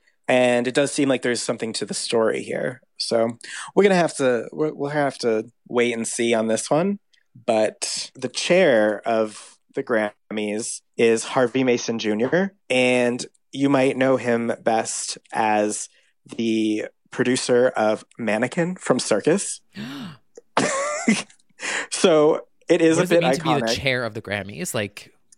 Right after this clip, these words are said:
Speaker 1: I, like, the head. I think the head of it. Uh, sorry, not the chair. The chief. Chief, chief, chief.
Speaker 2: <laughs> Okay.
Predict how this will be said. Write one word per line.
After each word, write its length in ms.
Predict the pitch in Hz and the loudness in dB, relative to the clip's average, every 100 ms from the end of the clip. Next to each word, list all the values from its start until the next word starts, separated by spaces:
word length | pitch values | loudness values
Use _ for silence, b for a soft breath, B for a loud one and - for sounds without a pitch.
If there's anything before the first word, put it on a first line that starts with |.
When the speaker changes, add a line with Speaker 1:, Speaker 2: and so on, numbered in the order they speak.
| _ | _
Speaker 1:
I, 60 | - - | -12 -6
like, 260 | 165 160 - | -4 -4 -2
the 80 | 143 | -6
head. 460 | - - - - - - | -6 -12 -14 -20 -8 -4
I 80 | 135 | 0
think 280 | - 139 - | 0 0 0
the 80 | 107 | -2
head 180 | 104 | -2
of 140 | - - | -4 -8
it. 100 | - - 175 - - | -14 -16 -16 -14 0
Uh, 140 | 165 175 | 2 2
sorry, 360 | - 180 156 151 | 2 4 6 4
not 140 | 151 | 4
the 80 | 170 | 2
chair. 300 | - 113 104 | 2 4 4
The 80 | 110 | 0
chief. 480 | - 151 104 - - _ | 2 2 2 -4 -20 _
Chief, 220 | - 143 - | 0 0 2
chief, 180 | 139 - | -2 0
chief. 540 | 107 107 - - - B | -2 -2 -2 -4 -4 B
Speaker 2:
<laughs> 40 | B _ _ | B _ _
Okay. 380 | 117 104 107 | -10 -8 -8